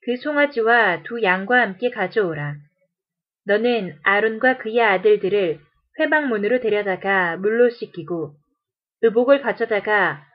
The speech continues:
아론에게 속옷과 에봇 받침 겉옷과 에봇을 입히고, 흉패를 달고 에봇에 정교하게 짠 띠를 띠게 하고, 그의 머리에 관을 씌우고 그 위에 거룩한 패를 더하고,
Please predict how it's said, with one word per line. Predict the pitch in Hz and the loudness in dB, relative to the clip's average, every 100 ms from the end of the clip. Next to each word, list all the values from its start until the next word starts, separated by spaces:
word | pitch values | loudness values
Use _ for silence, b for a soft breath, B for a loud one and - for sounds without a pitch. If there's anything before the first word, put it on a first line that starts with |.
| _ - | _ 0
아론에게 | 208 233 226 220 262 | 2 2 0 -2 -2
속옷과 | 262 285 262 - - 247 220 170 - | -2 -2 -2 -2 -2 2 4 2 0
에봇 | 202 247 - | 0 0 -4
받침 | 202 180 - 233 | -8 -8 -10 -12
겉옷과 | 214 190 170 - - 190 180 165 - | -8 -8 -8 -10 -4 0 0 -2 -4
에봇을 | 202 226 240 262 | -2 0 -2 0
입히고, | 208 - 160 165 151 - _ _ _ _ _ _ - | -4 -4 -14 -10 -10 -12 _ _ _ _ _ _ -8
흉패를 | 277 277 269 254 | -4 2 2 4
달고 | 247 214 214 240 214 175 - | 2 0 2 4 4 4 0
에봇에 | 196 214 240 247 277 | -2 2 0 0 -2
정교하게 | 240 202 214 226 214 214 208 | -2 -6 0 2 2 -4 -4
짠 | 220 214 180 175 | -2 -2 -4 -6
띠를 | 277 294 285 | -4 -2 -4
띠게 | 262 233 226 | -6 -2 0
하고, | 170 147 151 147 - _ _ _ _ _ _ _ _ | 0 -4 -12 -12 -16 _ _ _ _ _ _ _ _
그의 | 226 226 | 2 2
머리에 | 214 208 220 233 226 | 4 2 4 4 4
관을 | 208 214 208 220 214 | 0 -4 0 2 0
씌우고 | - 208 196 208 226 175 143 _ _ _ - | 0 0 0 4 4 4 -4 _ _ _ -6
그 | 254 254 | -4 -2
위에 | 247 254 | 2 2
거룩한 | 254 214 220 - 269 240 170 160 | 2 2 2 0 0 0 -4 -8
패를 | 294 330 320 | -4 0 0
더하고, | 254 175 156 147 156 | -2 -4 -4 -8 -12